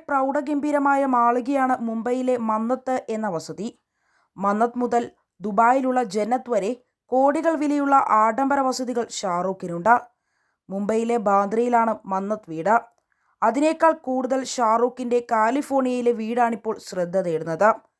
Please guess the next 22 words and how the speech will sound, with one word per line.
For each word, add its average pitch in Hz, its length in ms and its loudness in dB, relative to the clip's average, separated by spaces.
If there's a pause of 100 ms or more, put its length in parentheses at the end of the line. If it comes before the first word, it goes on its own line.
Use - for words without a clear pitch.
(480)
കാരണം 196 300 0
ഈ 202 120 -6
വീട്ടിൽ 208 360 -8
ഒരു 202 180 0
ദിവസം 220 400 -4
താമസിക്കണമെങ്കിൽ 220 800 0
ചെലവഴിക്കേണ്ട 220 680 -4
തുകയാണ് 214 600 0 (400)
പ്രധാന 214 460 2 (120)
ചർച്ചാ 180 340 -6
വിഷയം. 180 400 -4 (840)
രണ്ട് 262 280 4
ലക്ഷം 320 260 0
രൂപയാണ് 277 520 2
ഒരു 226 180 0
രാത്രി 247 360 0 (120)
ഈ 233 120 -8
മാളികയിൽ 226 600 -4
താമസിക്കാൻ 233 560 -2
ചെലവിടേണ്ടത് 220 720 -2
എന്നാണ് 208 440 -4
പ്രചാരണം. 165 600 0